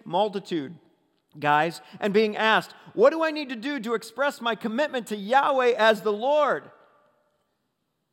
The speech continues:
What, how can I be part of this meal that you're, this, this Passover meal that you're,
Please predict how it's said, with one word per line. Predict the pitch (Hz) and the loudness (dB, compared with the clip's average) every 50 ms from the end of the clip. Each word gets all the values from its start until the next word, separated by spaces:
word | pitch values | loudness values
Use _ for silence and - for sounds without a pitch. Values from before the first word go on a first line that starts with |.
| _ _ _ _ _ _ _ _ - | _ _ _ _ _ _ _ _ -4
What, | 233 262 254 - | -4 -4 -2 -2
how | - 240 311 330 | -2 0 0 0
can | 320 330 330 | 0 0 -2
I | 339 | -2
be | 320 285 311 | -2 -2 -6
part | - 269 294 311 311 | -6 -4 -2 -2 -2
of | 302 285 | -2 -4
this | 302 269 - 269 | -10 -12 -10 -10
meal | 269 302 320 330 330 302 277 196 135 - - _ _ _ _ _ _ _ _ _ _ _ _ _ _ _ _ _ | -8 -6 -6 -2 0 0 0 0 -2 -6 -12 _ _ _ _ _ _ _ _ _ _ _ _ _ _ _ _ _
that | - 208 214 | -8 -8 -6
you're, | 233 208 175 - - | -8 -10 -12 -14 -14
this, | 214 240 - - | -14 -12 -12 -14
this | - 233 233 | -16 -16 -12
Passover | - - 311 320 330 330 320 277 269 247 | -8 -6 -4 -4 -4 -6 -6 -6 -6 -4
meal | 226 226 226 220 | -4 -2 -2 -2
that | 208 196 185 - | -2 -2 -4 -4
you're, | 180 | -8